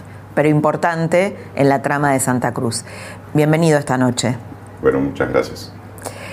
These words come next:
Speaker 1: Eh, Roberto, queríamos preguntarte cómo se está viviendo en Río Gallegos los allanamientos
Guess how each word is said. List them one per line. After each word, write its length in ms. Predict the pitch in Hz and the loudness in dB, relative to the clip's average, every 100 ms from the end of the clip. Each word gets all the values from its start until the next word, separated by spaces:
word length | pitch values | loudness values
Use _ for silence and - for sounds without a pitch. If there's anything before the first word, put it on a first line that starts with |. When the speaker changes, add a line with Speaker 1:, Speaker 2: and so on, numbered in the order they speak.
| - - - - | -14 -14 -8 2
Speaker 1:
Eh, 260 | 170 170 | 4 6
Roberto, 600 | 170 220 302 - 269 - - - - - | 6 4 2 4 4 4 0 -14 -14 -2
queríamos 300 | 262 415 403 | 2 4 4
preguntarte 840 | 214 202 196 233 240 247 240 - - - - | 2 4 4 2 2 4 4 2 -6 -18 -10
cómo 220 | - - 160 | 0 0 4
se 80 | |
está 220 | 196 190 202 | 2 4 4
viviendo 720 | 196 180 185 196 202 208 214 | 6 8 6 6 6 6 4
en 160 | 165 151 | 2 4
Río 260 | 147 151 | 4 4
Gallegos 540 | 143 139 - 196 226 - | 4 2 4 4 4 2
los 140 | 156 | 2
allanamientos 1040 | 147 139 139 135 156 190 202 226 247 - | 2 2 4 4 4 4 4 4 2 0